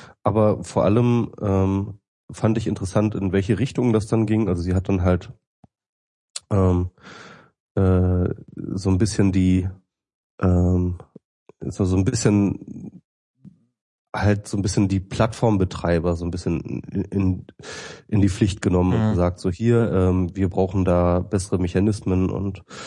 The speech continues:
Speaker 1: äh, bessere Möglichkeiten, uns dagegen zu wehren und so weiter und so fort. Hat auch,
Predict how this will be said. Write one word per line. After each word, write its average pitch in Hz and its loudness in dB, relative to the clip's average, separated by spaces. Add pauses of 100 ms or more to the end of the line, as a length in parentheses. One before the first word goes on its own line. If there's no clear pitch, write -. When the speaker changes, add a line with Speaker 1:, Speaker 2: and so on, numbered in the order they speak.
(380)
Speaker 1:
äh, 90 4
bessere 92 0
Möglichkeiten, 90 0
uns 92 -2
dagegen 90 0
zu 85 -2
wehren 110 2
und - -6
so - -8
weiter 92 0
und 87 -2
so 92 -4
fort. 90 -2
Hat - -4
auch, 92 -2